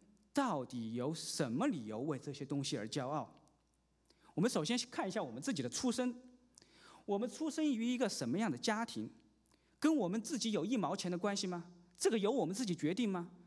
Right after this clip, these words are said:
我们凭什么为我们的出身而骄傲？呃，有的人觉得我们自己的头脑很聪明，我们会读书、会考试，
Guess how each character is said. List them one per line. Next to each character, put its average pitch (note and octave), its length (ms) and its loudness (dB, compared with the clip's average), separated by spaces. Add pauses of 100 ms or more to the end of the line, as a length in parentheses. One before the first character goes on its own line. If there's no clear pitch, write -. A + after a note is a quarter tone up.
(280)
我 D3 180 2
们 D#3 200 4
凭 G3 340 2
什 D#3 140 0
么 B2 80 0
为 E3+ 180 0
我 A2 120 -2
们 G2+ 100 -8
的 B2 80 -6
出 G3+ 260 -2
身 F#3+ 380 -2
而 A#2+ 100 -6
骄 B2 180 -4
傲？ B2+ 280 -6 (1700)
呃， D#3+ 260 0 (320)
有 F3 240 2
的 G#3+ 80 2
人 F#3 200 2
觉 F3 140 0
得 F3+ 160 2
我 D3 160 -6
们 B2+ 100 0
自 F#3+ 140 -6
己 C#3+ 80 -4
的 A2+ 100 -2
头 D#3+ 260 -2
脑 D3 120 2
很 A2 160 -8
聪 E3+ 220 0
明， A2 180 -4 (120)
我 C#3+ 100 -4
们 D3 120 0
会 G#3 280 2
读 C3 160 -6
书、 F3 280 -2 (120)
会 A3 300 2
考 - 200 -10
试， - 240 -2